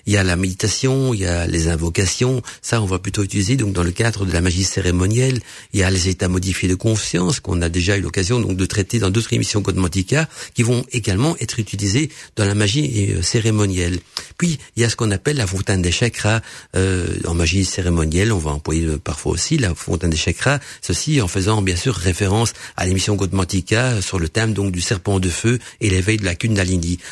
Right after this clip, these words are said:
Pour comprendre ce que c'est la fontaine des chakras, donc, je vous renvoie vers une autre émission Godmantica,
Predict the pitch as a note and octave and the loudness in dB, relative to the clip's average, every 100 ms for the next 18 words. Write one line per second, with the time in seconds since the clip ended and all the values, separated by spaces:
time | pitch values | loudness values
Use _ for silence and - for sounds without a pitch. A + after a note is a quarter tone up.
0 | - A2+ C3 - E3+ - - D#3 B2 A2+ | -6 -2 -2 -2 -2 0 0 0 -2 0
1 | G#2+ F#2 F#2 - C3+ C#3 G2 G2 G#2 G2 | -2 0 -2 -2 0 2 2 0 0 0
2 | F2 G#2+ D3+ - - A2+ G2+ B2 C3+ A2 | 0 0 -2 -4 -6 -2 2 2 2 0
3 | F#2+ A#2 G#2 F#2+ G#2 F#2 G2 G#2 C#3 | 0 0 0 0 0 0 -2 0 0